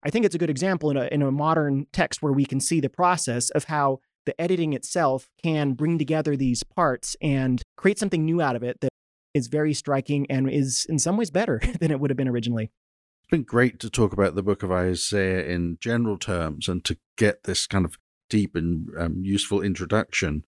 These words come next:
Speaker 2: Perhaps we can turn now to the readings for this week, which are chapters one through twelve.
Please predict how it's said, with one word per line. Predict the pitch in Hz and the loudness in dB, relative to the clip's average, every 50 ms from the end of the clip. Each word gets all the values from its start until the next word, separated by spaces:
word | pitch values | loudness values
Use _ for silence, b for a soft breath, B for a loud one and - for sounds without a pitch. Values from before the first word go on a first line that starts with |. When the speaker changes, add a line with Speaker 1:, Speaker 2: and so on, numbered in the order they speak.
| _ _ _ - | _ _ _ -4
Speaker 2:
Perhaps | - - - - | -4 -4 -2 -2
we | 143 117 | -4 -2
can | - 127 | -2 -4
turn | 107 - 139 123 123 120 | -2 0 0 0 2 2
now | 113 110 107 104 104 95 | 0 0 0 -2 -4 -4
to | - - - 110 98 98 | -6 -4 -2 0 0 2
the | 90 98 | 0 0
readings | 87 107 110 110 98 95 90 - | 0 2 0 2 2 0 -2 -2
for | - 101 | -2 0
this | 120 131 - - | 0 0 0 0
week, | 95 82 - - | -2 -4 -4 -8
which | 92 90 - | -8 -4 -4
are | 95 | -4
chapters | - - - - - - 95 85 87 | -2 -4 -6 -6 -4 -6 -6 -4 -2
one | 95 87 87 85 80 | -2 -2 -2 -2 -2
through | - - 92 92 85 87 87 - _ _ _ _ _ _ _ - | -4 -2 0 0 2 0 0 -4 _ _ _ _ _ _ _ -10
twelve. | - - - 120 110 104 90 85 82 80 82 85 - - - - | -8 -4 -2 0 0 0 0 -2 -2 -4 -4 -6 -6 -6 -4 -4